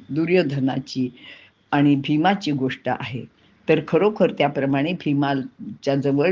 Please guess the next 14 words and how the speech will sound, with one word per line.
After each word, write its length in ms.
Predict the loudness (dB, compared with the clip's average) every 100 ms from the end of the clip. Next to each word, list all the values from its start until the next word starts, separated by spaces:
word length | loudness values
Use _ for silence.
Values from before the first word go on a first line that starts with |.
| 0
जे 180 | -2 -2
काही 280 | 0 0 -2
ते 180 | -2 -2
शिक्षण 480 | -2 -4 -4 -4 -2
किंवा 180 | -2
ती 200 | -2 -4
जी 140 | -2 -2
काही 200 | 0 -2 0
कला 220 | 2 4
होती, 360 | 2 0 -6 -10 -10 -20 -16 -10
ती 120 | -2
त्यानंतर 500 | 0 2 2 0 -2 -6 -4
त्याला 200 | -2 -2
परत 280 | -4 -6